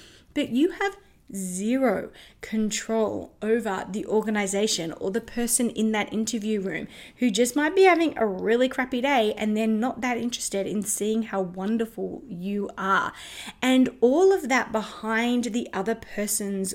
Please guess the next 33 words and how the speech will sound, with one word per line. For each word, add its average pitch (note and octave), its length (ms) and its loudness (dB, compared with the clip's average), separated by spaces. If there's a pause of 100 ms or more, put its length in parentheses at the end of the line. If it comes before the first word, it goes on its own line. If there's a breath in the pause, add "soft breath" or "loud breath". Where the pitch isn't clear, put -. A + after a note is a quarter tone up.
(120)
closed G#3 560 -2
door F#3+ 300 0
or G3+ 180 -4
smoke F#3+ 400 -4
screen, A3+ 480 -4 (400 loud breath)
you A#3+ 180 0
are G4+ 140 2
more G3+ 240 0
than A#3 220 0
likely A3 520 -2
never G3 680 -2
going F#3+ 800 -4
to - 220 -6
know. F3+ 460 -6 (540 loud breath)
So - 240 4
when C#4 300 2
you're A4 300 0
in G#3 220 2
this G3+ 180 0
situation, E3+ 800 -4
and A#3+ 160 2
I C4 220 2
mean, F#4+ 420 -2 (120)
like, G3+ 460 0
when G#3+ 280 2
you're F4+ 260 2
really G3+ 800 2
in F#3+ 480 0
the F#3+ 120 -2
thick F#3+ 420 -6 (200)
of F#3 280 -6
this F3+ 240 -2
situation, F3+ 880 -4